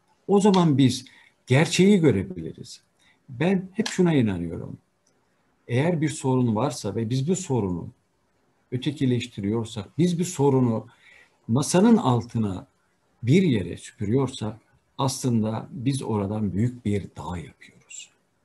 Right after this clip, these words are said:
Dolayısıyla kapıları açmak gerekir, imkan vermek gerekir araştırmacılara.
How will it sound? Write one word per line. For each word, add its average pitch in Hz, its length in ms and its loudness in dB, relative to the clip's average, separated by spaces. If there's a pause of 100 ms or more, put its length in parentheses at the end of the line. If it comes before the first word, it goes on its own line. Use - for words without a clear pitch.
(180)
Dolayısıyla 143 680 0 (340)
kapıları 170 440 2
açmak 104 420 -8
gerekir, 98 560 -8
imkan 190 460 2
vermek 131 360 2
gerekir 117 340 -4
araştırmacılara. 104 960 -6